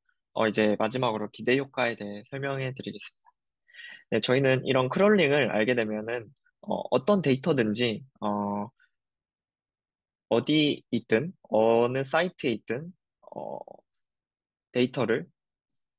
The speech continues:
어, 잘 수집할 수 있고, 어, 그리고 자신이 원하는 어떤 형태가 있을 텐데, 어, 자신의 개성에 맞게 데이터를 직접 수집하고 제작할 수 있습니다.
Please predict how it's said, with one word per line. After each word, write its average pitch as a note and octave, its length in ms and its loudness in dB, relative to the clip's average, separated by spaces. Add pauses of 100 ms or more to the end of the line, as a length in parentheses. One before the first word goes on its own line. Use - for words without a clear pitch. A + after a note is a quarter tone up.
(180)
어, G#2+ 160 2 (1040)
잘 A#2 200 0
수집할 E3+ 340 -6
수 - 140 -6
있고, - 360 -6 (420)
어, A2+ 160 0
그리고 A#2+ 260 2
자신이 C#3 520 0
원하는 B2 680 0 (420)
어떤 A2 320 -4
형태가 F3 340 2
있을 B2+ 180 -2
텐데, A2 380 -2 (420)
어, - 240 -8
자신의 B2 400 -2
개성에 C#3+ 340 0
맞게 A#2 400 -2 (440)
데이터를 A#2+ 460 -2 (100)
직접 - 420 -4 (480)
수집하고 C3 520 -2
제작할 B2 380 -2
수 A#2 100 -4
있습니다. - 400 -12